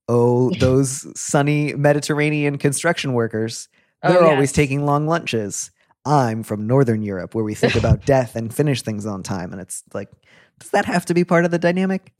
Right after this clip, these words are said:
Speaker 1: I guess it does
Speaker 2: I
Speaker 1: for this genre.
Speaker 2: I think so.
Speaker 1: By the way, listeners, if you hear anything in the background that sounds like either a duck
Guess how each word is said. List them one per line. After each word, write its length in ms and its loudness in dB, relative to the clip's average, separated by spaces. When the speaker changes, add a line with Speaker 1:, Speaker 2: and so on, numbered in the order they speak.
Speaker 1:
I 80 0
guess 240 0
it 80 0
does 220 0
Speaker 2:
I 60 -2
Speaker 1:
for 120 -8
this 160 -8
genre. 400 -6
Speaker 2:
I 100 -4
think 220 -6
so. 360 -6
Speaker 1:
By 160 2
the 100 2
way, 140 4
listeners, 580 2
if 120 -8
you 100 2
hear 360 4
anything 400 0
in 60 4
the 80 0
background 360 0
that 100 -2
sounds 200 -2
like 160 -2
either 260 0
a 80 -2
duck 420 -6